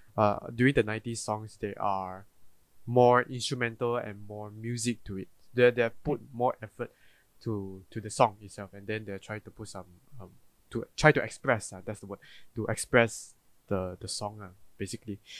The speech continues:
But I would say that this also, I not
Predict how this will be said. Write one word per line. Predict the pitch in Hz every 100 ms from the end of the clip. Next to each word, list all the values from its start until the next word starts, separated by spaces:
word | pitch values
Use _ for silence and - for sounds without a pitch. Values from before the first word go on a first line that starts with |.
| - - -
But | 143 - -
I | 135
would | 143
say | 185 - 202
that | 202 113 117 117
this | 139 -
also, | 123 123 151 160 _ _ _ _ -
I | - 101 101 101 _ 107
not | 123